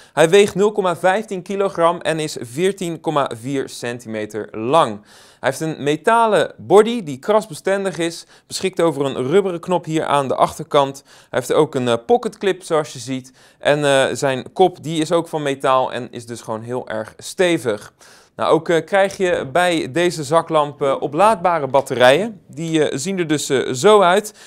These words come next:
Je krijgt ook een, eh, oplaaddok en natuurlijk een adapter. En er zit ook nog een, eh, polsbandje bij,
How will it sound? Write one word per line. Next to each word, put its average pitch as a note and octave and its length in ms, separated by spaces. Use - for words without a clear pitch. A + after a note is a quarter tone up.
Je - 100
krijgt D#3+ 240
ook D#3+ 160
een, C#3 120
eh, C3 180
oplaaddok E3+ 680
en D#3 180
natuurlijk C#3+ 340
een B2 120
adapter. C#3 600
En G3 180
er F3+ 60
zit D#3 200
ook D#3+ 160
nog D#3 180
een, C#3 160
eh, B2+ 100
polsbandje C#3 640
bij, A2+ 320